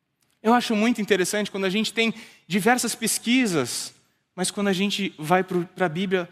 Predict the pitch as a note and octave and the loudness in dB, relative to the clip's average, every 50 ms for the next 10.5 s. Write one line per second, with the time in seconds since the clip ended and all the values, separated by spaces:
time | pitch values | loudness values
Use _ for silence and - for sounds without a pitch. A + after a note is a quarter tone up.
0 | - _ _ _ _ _ _ _ _ _ _ - D#3+ G#3+ G#3+ F3 G#3 G#3 G3 G3 | -16 _ _ _ _ _ _ _ _ _ _ 2 4 4 4 4 0 0 0 0
1 | - G#3+ G#3+ - G#3 F3+ F3 F3+ F#3+ F#3+ E3 - - - - _ _ _ _ _ | 0 -2 -2 0 0 0 0 0 0 0 -2 -4 -10 -12 -16 _ _ _ _ _
2 | _ _ _ _ _ _ _ _ - F#3+ G#3+ G#3+ A#3+ B3+ A#3+ - - - E3 F3 | _ _ _ _ _ _ _ _ 0 2 4 6 6 4 2 0 -2 0 0 2
3 | G3 F#3 - - - _ _ _ _ _ _ _ _ _ _ _ _ _ _ _ | 0 -2 -4 -10 -20 _ _ _ _ _ _ _ _ _ _ _ _ _ _ _
4 | _ - E3 - - G3+ G#3 G#3 - - D#3 D3+ D3 C3+ B2+ - - _ _ _ | _ -14 -10 -4 0 0 0 0 0 -2 0 0 0 0 -2 -6 -16 _ _ _
5 | _ _ _ _ _ _ _ _ _ _ _ _ - E3+ D#3+ - D#3+ - - F3+ | _ _ _ _ _ _ _ _ _ _ _ _ -8 -8 -6 -6 -6 -4 -2 -2
6 | E3 D#3+ - - D#3 D#3+ E3+ G3+ G3+ A3+ - - - F3 E3+ F3+ E3+ D#3+ C#3 - | -2 -2 -2 -4 -4 -2 -2 -4 -4 -6 -8 -4 -4 -2 -2 -2 -2 -4 -6 -6
7 | - D3+ D3 C3+ C#3+ E3 D#3 - _ _ _ _ _ _ _ - A3 A3+ G#3+ F#3 | -4 -4 -2 0 0 0 -2 -2 _ _ _ _ _ _ _ 0 0 0 0 -4
8 | - - D#3+ C3+ - - D#3+ E3+ E3 D#3 D3+ D3 - - _ _ _ - A3 B3 | -8 -6 -6 -6 -6 -4 -4 -4 -2 -4 -4 -6 -8 -10 _ _ _ 0 0 0
9 | A#3+ - G#3+ - - A3+ F#3 - F#3 D#3 D#3+ D3 - - D#3+ D3 - D3 B2+ B2 | 0 0 -4 -4 -4 -4 -4 -2 -4 -4 -4 -6 -6 -4 -4 -2 0 0 0 0
10 | C#3 C#3+ C#3 - - C#3+ - - - | 0 -2 -2 -6 -10 -10 -12 -12 -16